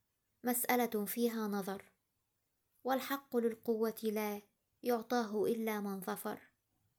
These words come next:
ذي حالة الدنيا فكن من شرها على حذر." فتغيرت سحنته،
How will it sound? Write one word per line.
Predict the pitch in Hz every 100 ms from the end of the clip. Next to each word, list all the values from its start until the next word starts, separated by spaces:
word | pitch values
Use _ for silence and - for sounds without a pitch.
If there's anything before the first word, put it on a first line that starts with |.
| _ _ -
ذي | 214 277 254
حالة | 233 220 214 214
الدنيا | 202 185 226 220 208
فكن | 202 208 - 196 196 - _ _ _ -
من | 247 240
شرها | 240 208 208 208 202 196 202
على | 196 214
حذر." | - 214 208 214 - - _ _ _ _ _ _ _ _ _ _ _ _ -
فتغيرت | - - 233 220 214 220 226
سحنته، | - 240 214 202 196